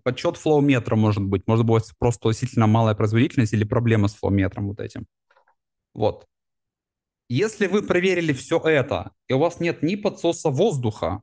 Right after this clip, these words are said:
и у вас всё хорошо с вакуумом, и всё здорово, но при этом у вас он плохо варит, сто процентов его неправильно собрали. Сто процентов.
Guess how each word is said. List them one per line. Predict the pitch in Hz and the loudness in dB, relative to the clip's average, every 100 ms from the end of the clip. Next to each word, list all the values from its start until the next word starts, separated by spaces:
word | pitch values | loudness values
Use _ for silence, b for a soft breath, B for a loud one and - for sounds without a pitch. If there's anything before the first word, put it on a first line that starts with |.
| _ _ | _ _
и | 117 123 123 | -2 2 2
у | |
вас | 139 170 | 2 0
всё | - - - | -6 -8 -6
хорошо | 147 160 151 - 147 | -2 0 0 0 -2
с | 131 | 0
вакуумом, | 165 190 135 117 95 90 90 - | -2 0 -2 -2 -4 -8 -8 -6
и | |
всё | 120 - 151 | -6 -4 -4
здорово, | 135 165 127 110 101 | 0 2 2 2 2
но | 127 | 2
при | 131 151 | 2 0
этом | 135 - 107 | 0 0 0
у | 117 | 0
вас | 113 - | -2 -2
он | 110 | -4
плохо | 131 113 - | 0 0 0
варит, | 101 113 208 120 _ _ _ _ | -2 0 0 -4 _ _ _ _
сто | - - 165 | -8 0 0
процентов | 127 104 190 247 226 - | 0 -2 -2 -2 -2 -2
его | 117 135 | 0 2
неправильно | 135 110 104 101 95 | 2 2 0 0 -4
собрали. | - 101 85 82 - _ _ _ _ _ _ _ | -6 -8 -8 -10 -16 _ _ _ _ _ _ _
Сто | - - 175 147 | -20 -6 -2 0
процентов. | 107 98 95 92 - | 0 -2 -4 -8 -10